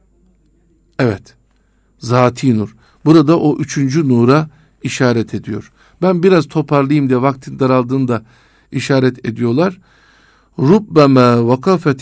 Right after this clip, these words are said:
الْقُلُوبُ مَعَ الْاَنْوَارِ كَمَا حُجِبَتِ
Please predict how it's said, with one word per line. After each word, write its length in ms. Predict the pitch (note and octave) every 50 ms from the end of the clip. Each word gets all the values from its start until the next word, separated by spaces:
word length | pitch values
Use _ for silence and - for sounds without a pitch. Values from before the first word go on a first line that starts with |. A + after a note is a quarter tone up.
| C#3+ B2+
الْقُلُوبُ 540 | A#2+ A#2+ A#2+ - B2+ B2+ C#3+ E3 F3 D#3+ C3+ C3 B2 A#2+ B2
مَعَ 240 | B2+ C3 B2+ A#2 -
الْاَنْوَارِ 540 | - A#2 A#2 A#2 A#2 A#2 C3+ D#3+ F3+ F#3+ F#3 _ _ _ _ _ _ _ _ _ _
كَمَا 440 | - - E3+ F#3 F3 D#3+ C#3+ C3+ C3
حُجِبَتِ 560 | C3 C3 D#3+ F3+ D#3 C#3+ C#3 B2+ C3 B2+ B2+